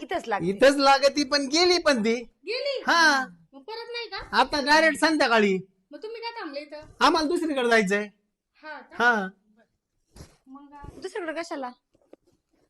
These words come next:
Speaker 2: मी कुठं काय म्हणलो?
Speaker 1: मग तुम्ही असं कसं म्हणता? आम्हाला दुसरीकडे, आम्हाला कोणाला? तुम्हाला जायचं तुमच्या गावाला, मला जायचं माझ्या गावाला.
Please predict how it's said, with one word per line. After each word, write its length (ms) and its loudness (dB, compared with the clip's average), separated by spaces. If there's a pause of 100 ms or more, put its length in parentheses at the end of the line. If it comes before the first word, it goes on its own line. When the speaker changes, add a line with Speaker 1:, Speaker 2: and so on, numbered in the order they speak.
(920)
Speaker 2:
मी 120 -6
कुठं 220 -2
काय 140 2
म्हणलो? 320 -2 (380)
Speaker 1:
मग 60 -10
तुम्ही 240 2
असं 180 4
कसं 200 -2
म्हणता? 160 0
आम्हाला 400 4
दुसरीकडे, 420 2
आम्हाला 400 8
कोणाला? 380 6
तुम्हाला 400 4
जायचं 340 4
तुमच्या 220 -2
गावाला, 400 6 (240)
मला 240 6
जायचं 280 4
माझ्या 220 4
गावाला. 380 6